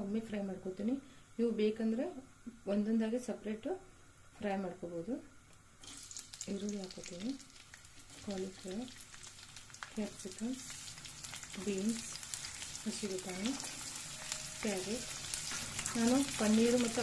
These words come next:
ಆಲೂಗಡ್ಡೆನ ಎರಡು ಆಮೇಲೆ ಸಪ್ರೇಟ್ ಫ್ರೈ ಮಾಡ್ಕೊತೀನಿ. ಇವೆರಡು, ಇವೆಲ್ಲನೂ ಫ್ರೈ ಮಾಡ್ಕೊಂಡ್ಬಿಡೋಣ ಈಗ. ನೀವು ಎಲ್ಲನೂ ಸ್ವಲ್ಪ ಸ್ವಲ್ಪ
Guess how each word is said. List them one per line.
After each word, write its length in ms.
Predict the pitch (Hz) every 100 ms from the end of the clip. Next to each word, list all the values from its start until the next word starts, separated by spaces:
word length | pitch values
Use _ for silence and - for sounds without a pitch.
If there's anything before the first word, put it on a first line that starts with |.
| 202
ಆಲೂಗಡ್ಡೆನ 480 | 202 196 190 214 262 - - 170 190
ಎರಡು 160 | 196 233 180
ಆಮೇಲೆ 240 | 196 220 240
ಸಪ್ರೇಟ್ 340 | 202 - 220 214 - - -
ಫ್ರೈ 160 | 196 185
ಮಾಡ್ಕೊತೀನಿ. 460 | 170 185 180 185 294 - - - - 190
ಇವೆರಡು, 320 | 190 185 214 277 - - - - - - 208
ಇವೆಲ್ಲನೂ 380 | 208 196 214 269 -
ಫ್ರೈ 120 | 202 190
ಮಾಡ್ಕೊಂಡ್ಬಿಡೋಣ 460 | 175 - 160 160 156 151
ಈಗ. 80 | 214 269 - - - - - - - - - - 240
ನೀವು 120 | 254 202
ಎಲ್ಲನೂ 280 | 220 254 269
ಸ್ವಲ್ಪ 240 | 240 214 -
ಸ್ವಲ್ಪ 320 | 240 233